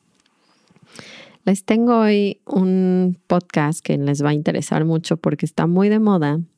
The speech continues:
esta cuestión de manifestar. Vamos a manifestar lo que queremos. Y vengo a hablarles del por qué no quieren manifestar. Eh, y lo importante de la palabra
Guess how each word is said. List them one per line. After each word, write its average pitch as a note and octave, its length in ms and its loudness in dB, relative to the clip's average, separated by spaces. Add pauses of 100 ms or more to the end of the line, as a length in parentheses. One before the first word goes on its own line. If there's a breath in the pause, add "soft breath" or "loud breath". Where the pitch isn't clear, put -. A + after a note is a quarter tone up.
(580 loud breath)
esta E3 280 -4
cuestión D#3 640 -2
de D3+ 500 -2
manifestar. D3 840 -6 (300)
Vamos D#3 600 -4
a D3 60 -2
manifestar D3 760 -4
lo D3 120 -2
que - 120 -6
queremos. D3+ 760 -4 (680 loud breath)
Y E3+ 100 -2
vengo E3+ 280 0
a D#3+ 180 2
hablarles D3+ 560 -2
del D3 180 -2
por E3 240 -4
qué - 200 -2
no G#3+ 160 0
quieren D3+ 320 0
manifestar. C#3 680 -6 (1400 loud breath)
Eh, E3 120 -4
y D#3 200 0
lo E3 100 2
importante E3 760 0
de E3 100 0
la D3 140 0
palabra D3 960 0